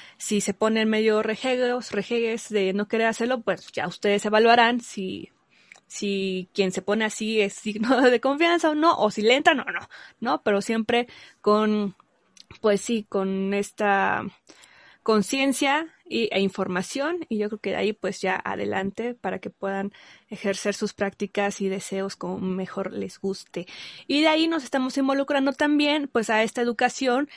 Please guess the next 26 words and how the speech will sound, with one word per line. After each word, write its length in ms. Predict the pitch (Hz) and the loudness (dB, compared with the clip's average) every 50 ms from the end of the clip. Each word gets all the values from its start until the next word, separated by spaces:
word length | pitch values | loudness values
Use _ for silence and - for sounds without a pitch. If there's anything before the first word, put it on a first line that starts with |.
| - - - _ _ | -18 -20 -20 _ _
que 100 | - 233 | 0 2
se 180 | - - 220 | 2 2 0
nos 220 | 214 214 208 - - | 2 2 0 2 2
ha 80 | 226 | 4
dado 240 | 220 220 226 247 240 | 4 4 4 2 2
particularmente 960 | - 220 202 - 202 185 - 214 240 254 285 302 302 311 294 277 269 302 285 277 | 0 -2 0 0 -2 0 2 4 4 4 4 4 2 2 2 2 2 2 4 4
a 120 | 247 220 208 | 4 2 0
las 300 | 202 196 196 - - 208 | -2 -2 -4 -2 -2 -2
niñas 520 | 220 247 254 254 247 247 269 339 - - - - - - - - | 0 0 0 -2 -2 -4 -4 -6 -8 -10 -18 -20 -20 -20 -20 -6
y 80 | _ 220 | _ 2
a 80 | 208 202 | 4 4
los 160 | 202 196 - | 4 4 2
niños, 200 | 226 233 240 - | 0 -2 -2 -2
como 220 | - 214 196 190 | -2 0 2 4
de, 160 | 190 185 180 | 4 2 2
tú 160 | 185 - 311 311 | 2 0 2 2
nada 180 | 311 311 302 | 4 2 4
más 160 | 285 285 285 | 2 2 2
sé 120 | - 277 269 | 2 2 0
un 80 | 262 | 2
caballero, 580 | 247 - 202 170 185 190 226 226 240 262 294 - - - - - - - - | 2 0 2 2 2 2 2 2 0 0 -2 -4 -6 -6 -6 -6 -6 -4 -4
<laughs> 340 | 277 254 254 247 240 - _ | -4 -4 -2 -4 -6 -8 _
que, 580 | - - - 185 185 175 170 - - - - - | -4 -2 0 2 2 2 0 0 -2 -4 -4 -2
o 80 | - 196 | -2 -2
sea, 280 | - 208 196 185 190 180 | 0 0 2 2 0 0
duro 640 | - 185 208 254 269 269 277 269 269 269 269 269 | 0 2 2 4 6 6 6 6 6 6 4 0